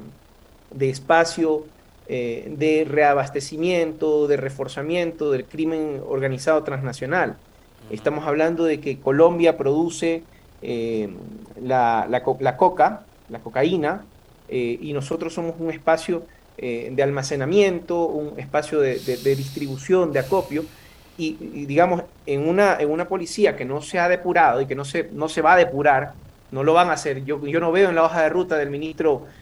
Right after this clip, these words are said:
Speaker 1: Zapata que esté el tema de la, de la depuración. Yo creo que ese debe ser uno de los primeros puntos de su hoja de ruta.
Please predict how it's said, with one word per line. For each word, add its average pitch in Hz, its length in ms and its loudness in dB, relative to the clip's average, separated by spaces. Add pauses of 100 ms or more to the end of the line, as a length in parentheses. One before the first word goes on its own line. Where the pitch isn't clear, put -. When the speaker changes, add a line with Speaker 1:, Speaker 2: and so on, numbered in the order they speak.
(140)
Speaker 1:
Zapata 165 600 4 (300)
que 151 80 -2
esté 170 540 4
el 131 220 -2
tema 165 340 2
de 143 140 6
la, 120 380 2
de 135 180 -2
la 135 120 2
depuración. 151 800 0 (160)
Yo 131 60 -18
creo 156 180 -4
que 165 80 -2
ese 160 180 -2
debe 160 260 2
ser 160 280 -2 (400)
uno 156 220 2
de 147 60 6
los 139 120 -2
primeros 156 420 2
puntos 175 400 0
de 127 100 -4
su 151 160 0
hoja 151 200 4
de 151 80 6
ruta. 175 420 2